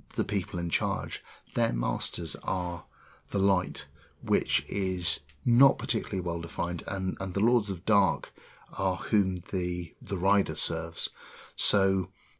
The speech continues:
there is a hierarchy that's above all of this, and we really just have,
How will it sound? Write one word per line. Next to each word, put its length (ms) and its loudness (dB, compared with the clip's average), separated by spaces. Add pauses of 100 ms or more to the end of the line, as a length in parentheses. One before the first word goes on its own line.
(180)
there 580 4
is 380 2 (100)
a 400 -2
hierarchy 960 -2 (400)
that's 320 2
above 500 0
all 260 -4
of 120 -8
this, 280 -4
and 120 0
we 120 6
really 300 2
just 240 -2
have, 340 -6